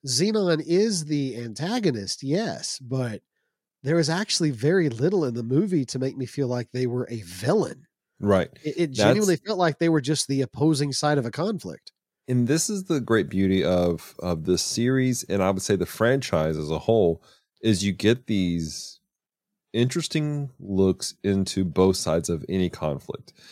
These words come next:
Speaker 2: You
Speaker 1: Mm-hmm.
Speaker 2: can find these archetypes that take place within any conflict, and specifically within this realm. Garma's motivation for going into battle was to get the approval of his family so he can get married.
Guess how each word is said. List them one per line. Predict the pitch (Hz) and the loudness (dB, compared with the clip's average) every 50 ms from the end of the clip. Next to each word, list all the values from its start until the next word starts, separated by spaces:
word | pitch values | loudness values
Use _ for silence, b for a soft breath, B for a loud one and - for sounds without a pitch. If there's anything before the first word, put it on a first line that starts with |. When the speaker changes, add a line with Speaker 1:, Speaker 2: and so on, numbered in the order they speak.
| B B B B B B | B B B B B B
Speaker 2:
You | 127 120 | -12 -6
Speaker 1:
Mm-hmm. | 107 98 98 92 | -2 -2 -2 0
Speaker 2:
can | 92 90 | -2 -4
find | 87 - - 104 104 107 107 101 | -2 0 2 4 6 6 6 4
these | 95 90 - 80 | 2 0 0 -2
archetypes | 80 - - 73 - - 71 - - - - - - - - | -4 -4 -4 -8 -8 -6 -4 -4 -4 -6 -8 -12 -12 -10 -10
that | 85 82 | -10 -6
take | - - 82 - - | -2 -2 -2 -2 -2
place | - 82 73 73 - - - | -2 -2 -2 0 -2 -4 -8
within | 80 - 85 82 82 85 | -6 -4 -4 -2 -2 0
any | 87 95 98 | 2 2 2
conflict, | 95 - 85 80 78 - 85 78 - - _ B B B B B B B - | 2 0 0 -2 -2 -2 -2 -4 -4 -4 _ B B B B B B B -12
and | - - | -10 -2
specifically | - 104 98 - 131 131 127 - 113 101 | 2 2 4 6 4 4 4 4 2 4
within | 90 87 82 - 80 82 82 | 4 2 2 0 -2 -2 0
this | 92 123 131 - - - | 0 0 0 0 -2 -2
realm. | 85 82 78 76 78 - _ b b b b b b b _ _ _ _ - 101 | -2 0 0 -2 -4 -6 _ b b b b b b b _ _ _ _ -2 2
Garma's | 113 110 123 151 160 156 131 110 | 4 6 6 6 6 4 2 2
motivation | 107 107 104 101 85 92 92 107 123 123 - - 92 90 87 78 | 2 2 2 4 4 6 6 6 4 4 2 -2 -2 -2 -4 -4
for | - - 85 85 | -6 -4 -4 -4
going | 78 76 92 92 92 92 92 | -2 2 2 4 4 4 2
into | 90 87 80 - 85 | 2 0 -2 -2 -4
battle | 78 67 - 80 90 117 156 143 95 80 82 87 104 - _ _ _ _ | -2 0 2 4 6 6 6 4 4 2 2 0 -4 -8 _ _ _ _
was | 95 98 95 - | -2 -2 -2 -2
to | - - 98 | -2 -2 0
get | 98 92 - | 0 2 2
the | - 92 | 2 0
approval | 85 - - 104 101 95 95 92 | 0 0 0 0 2 4 4 4
of | 85 87 | 2 2
his | 85 78 - | -2 -4 -2
family | - - 104 127 165 160 117 101 101 | 0 4 4 6 6 4 4 2 0
so | - - 104 98 | 0 2 2 2
he | 98 104 | 2 2
can | 113 117 120 | 0 0 0
get | 139 135 143 | 0 -2 -2
married. | 143 165 202 233 143 - - | -2 -4 -4 -4 -8 -12 -16